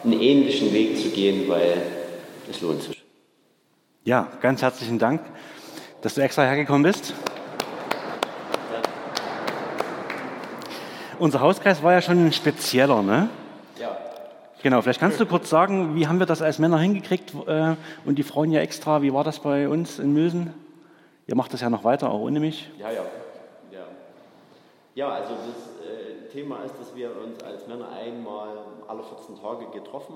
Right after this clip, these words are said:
Speaker 1: haben oder jetzt auch immer noch treffen. Und, ähm, am Anfang war das so, da hat man einen Bibeltext gelesen und man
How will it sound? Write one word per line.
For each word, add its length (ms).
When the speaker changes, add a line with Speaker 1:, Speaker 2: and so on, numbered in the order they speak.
Speaker 1:
haben 200
oder 200
jetzt 160
auch 180
immer 140
noch 240
treffen. 260
Und, 500
ähm, 320
am 140
Anfang 340
war 100
das 120
so, 100
da 120
hat 100
man 140
einen 160
Bibeltext 840
gelesen 560
und 300
man 100